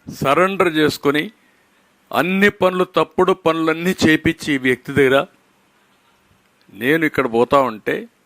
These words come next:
రాజధాని ఏరియాకి నా మీద రాళ్లతో, చెప్పులతో దాడి చేస్తే కోపంతో వచ్చి వాళ్ళ నిరసన తెలియజేశారు అని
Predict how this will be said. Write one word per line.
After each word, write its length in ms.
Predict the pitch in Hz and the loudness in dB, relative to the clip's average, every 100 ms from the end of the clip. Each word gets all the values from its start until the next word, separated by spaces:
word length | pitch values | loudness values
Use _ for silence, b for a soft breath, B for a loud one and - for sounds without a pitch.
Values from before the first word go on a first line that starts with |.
| _ _ _ _ _ _ _ _ _ _ _ _ _ _ | _ _ _ _ _ _ _ _ _ _ _ _ _ _
రాజధాని 540 | - 120 139 127 131 120 | -2 0 0 0 0 0
ఏరియాకి 580 | 117 113 107 - 160 240 _ - - _ _ _ _ _ _ _ _ _ - | -4 -2 -6 -6 -12 -12 _ -20 -20 _ _ _ _ _ _ _ _ _ -2
నా 160 | 127 139 | 0 0
మీద 140 | 147 156 | 0 2
రాళ్లతో, 580 | 131 127 143 135 143 139 127 | 2 2 0 -2 -2 -4 -8
చెప్పులతో 400 | 120 139 139 123 | -4 -4 0 0
దాడి 280 | 110 117 | 0 0
చేస్తే 500 | 120 113 110 151 185 233 _ _ _ _ _ _ _ _ _ _ _ _ _ | 0 -4 -4 -6 -6 -12 _ _ _ _ _ _ _ _ _ _ _ _ _
కోపంతో 680 | 120 175 190 202 202 196 190 | 2 2 4 2 0 0 2
వచ్చి 640 | 170 160 - 170 147 135 196 95 - | 2 -2 -2 -2 0 -4 -10 -20 -6
వాళ్ళ 200 | 131 143 | -2 0
నిరసన 440 | 131 139 165 208 196 | 0 0 0 0 -2
తెలియజేశారు 1080 | - 175 170 160 151 151 - 160 147 160 147 | 0 2 2 2 0 0 0 2 4 4 2
అని 140 | 143 | 0